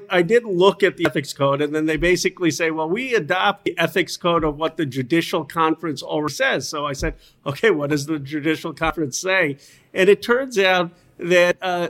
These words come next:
there's no disclosure requirements. I mean, there's no requirement for enforcement. It just says,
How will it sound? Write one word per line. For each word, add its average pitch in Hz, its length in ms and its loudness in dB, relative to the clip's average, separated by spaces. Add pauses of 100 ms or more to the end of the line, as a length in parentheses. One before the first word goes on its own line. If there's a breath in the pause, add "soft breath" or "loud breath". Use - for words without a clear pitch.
there's 175 240 2
no 233 160 2
disclosure 247 840 -4
requirements. 120 920 -8
I 185 40 2
mean, 185 120 2
there's 185 240 2
no 202 220 2
requirement 214 800 0 (260 soft breath)
for 202 480 2
enforcement. 202 720 2
It 139 60 -4
just 180 260 0
says, 185 320 2